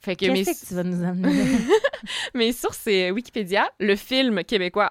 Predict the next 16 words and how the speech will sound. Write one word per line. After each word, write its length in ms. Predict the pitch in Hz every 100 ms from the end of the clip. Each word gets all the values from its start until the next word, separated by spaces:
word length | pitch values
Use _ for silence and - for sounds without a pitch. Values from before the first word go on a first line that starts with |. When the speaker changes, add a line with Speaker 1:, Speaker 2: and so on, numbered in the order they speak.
| -
Speaker 1:
Entre 320 | 185 - 165
ciel 280 | - 175 151
et 60 | 147
terre, 480 | - - 190 - _ _
Speaker 2:
Ok. 80 | 180
Speaker 1:
qui 60 | 208
est 300 | 175 190 190
disponible 420 | - 175 190 220
au 120 | 165
complet 240 | 165 160 196
sur 160 | 165
YouTube 260 | 147 143 -
si 80 | -
vous 60 | 151
voulez 120 | -
l'écouter. 260 | - -